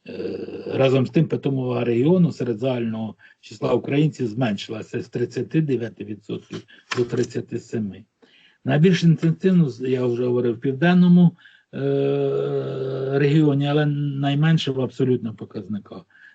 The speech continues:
Два мільйона вісімсот вісімдесят три тисячі, а стало, м, чи майже чотири мільйона. І в результаті цього частка півдня цих чотирьох областей, Донецької, ну, т-,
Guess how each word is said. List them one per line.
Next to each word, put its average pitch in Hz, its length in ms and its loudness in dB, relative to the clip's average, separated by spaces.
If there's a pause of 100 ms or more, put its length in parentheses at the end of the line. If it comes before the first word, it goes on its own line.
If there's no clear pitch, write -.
Два 143 200 2
мільйона 135 400 2
вісімсот 120 560 -8
вісімдесят 120 460 -8
три 185 180 2
тисячі, 147 520 -4
а 113 80 -10
стало, 123 400 -6 (140)
м, 104 180 -10
чи - 160 -10
майже 107 280 -4
чотири - 360 -8
мільйона. 139 540 2 (640)
І 135 340 6
в 123 200 -2
результаті 127 560 -2
цього 135 540 0 (380)
частка 120 680 -4 (260)
півдня 120 420 2
цих 113 200 -10
чотирьох 117 420 -8
областей, 107 480 -10
Донецької, 107 920 -6
ну, 117 140 -2
т-, 98 220 -6